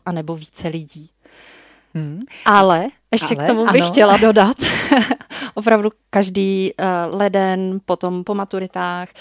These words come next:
Speaker 1: nebo když v televizi je vysílaný, eh, film o svatbách, tak nám přichází spoustu e-mailů a žádostí o práci a skoro každý začíná tím: „Víte, to je moje práce snů.“ <laughs> Je to,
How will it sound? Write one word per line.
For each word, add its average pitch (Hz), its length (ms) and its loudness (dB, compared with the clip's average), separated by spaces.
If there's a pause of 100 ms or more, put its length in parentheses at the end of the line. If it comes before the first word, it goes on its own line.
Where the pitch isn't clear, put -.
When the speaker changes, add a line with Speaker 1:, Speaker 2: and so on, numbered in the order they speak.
(260)
Speaker 1:
nebo 180 260 -2
když 175 240 -8
v - 60 -16
televizi 175 760 -4
je 180 160 -2
vysílaný, 180 880 -6
eh, 165 340 -6
film 175 580 -6 (380)
o 180 140 0
svatbách, 175 760 -6 (260)
tak 190 140 -8
nám 185 140 -4
přichází 190 380 -4
spoustu 175 760 -6
e-mailů 175 480 -6
a 170 40 -8
žádostí 165 500 -10
o - 60 -10
práci 165 580 -10
a 170 120 -8 (360)
skoro 185 280 -4
každý 185 340 -8
začíná 180 480 -6
tím: 180 240 -8 (260)
„Víte, 202 300 -8
to 196 100 -14
je 196 200 -4
moje 185 220 -8
práce 190 420 -8
snů.“ 180 360 -6 (440)
<laughs> - 440 -16
Je 208 160 0 (120)
to, 208 140 -4